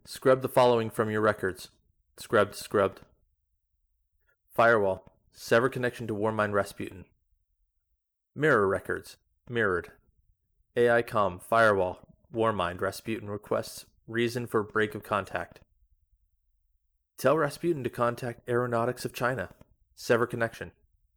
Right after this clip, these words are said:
A I com. Firewall. Negative. Warmind Rasputin will maintain open channel. Fine. Bring up a map for the critical relays for cross-space transmission.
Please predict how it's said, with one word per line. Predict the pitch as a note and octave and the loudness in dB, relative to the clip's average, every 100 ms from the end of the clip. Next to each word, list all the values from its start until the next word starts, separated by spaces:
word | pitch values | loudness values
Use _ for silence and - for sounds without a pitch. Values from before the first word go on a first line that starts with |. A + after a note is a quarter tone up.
| _ _ _ _ _ _ _ _ _ _ A#2 | _ _ _ _ _ _ _ _ _ _ 2
A | G#2+ | 4
I | A2+ | 4
com. | - G#2 F#2 | 0 -4 -4
Firewall. | - G#2 G#2 G2 F2+ - - - | 0 4 4 4 0 -4 -20 -12
Negative. | G2+ F#2+ F2+ E2+ - _ _ _ _ _ _ | -2 0 0 -4 -6 _ _ _ _ _ _
Warmind | A#2 G#2+ G#2 G2+ | -2 2 2 2
Rasputin | F#2+ - A2+ G#2+ G2+ | -2 -2 -6 -6 -6
will | G2 | -4
maintain | G2 G2 A2+ F#2+ F#2 | -2 -4 -4 -4 -4
open | A2+ G2+ F#2+ | -4 -2 -6
channel. | - F#2+ F2 - - _ _ _ _ _ _ _ _ _ _ _ _ | -4 -4 -4 -12 -20 _ _ _ _ _ _ _ _ _ _ _ _
Fine. | - G#2+ G#2+ A#2 A2+ - _ _ _ _ _ - | -10 -2 -2 -2 -6 -18 _ _ _ _ _ -4
Bring | A2+ | -2
up | C3+ | -2
a | C#3+ B2 | -6 -2
map | A#2 A#2+ - _ _ _ _ _ _ | -2 -2 -12 _ _ _ _ _ _
for | - A2 | -6 -2
the | G2 | -2
critical | G2 - - G#2+ A#2 B2 A2+ | -4 -10 0 2 2 2 0
relays | G#2+ A2 G2 F#2 F2+ - | -2 -2 -2 -2 -6 -10
for | - | -12
cross-space | - - G2+ G2+ - G2+ F#2+ | -8 0 0 0 -4 -4 -4
transmission. | - F#2+ - F#2+ - | -8 -10 -8 -10 -10